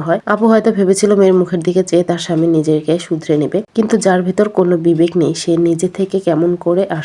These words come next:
শুধরাবে। দিন, মাস, বছর পেরিয়ে অনেকটা সময় অতিবাহিত হয়, কিন্তু সেই লোকটা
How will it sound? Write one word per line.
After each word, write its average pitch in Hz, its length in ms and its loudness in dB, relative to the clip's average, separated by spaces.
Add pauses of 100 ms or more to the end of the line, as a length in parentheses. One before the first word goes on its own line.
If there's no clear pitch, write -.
শুধরাবে। - 440 -8 (220)
দিন, 208 180 6 (120)
মাস, 185 260 2
বছর 175 320 -2
পেরিয়ে 180 320 4 (120)
অনেকটা 180 320 -2
সময় 175 360 -2
অতিবাহিত 147 460 -6
হয়, - 260 -4
কিন্তু 226 260 2
সেই 196 280 2
লোকটা 175 340 2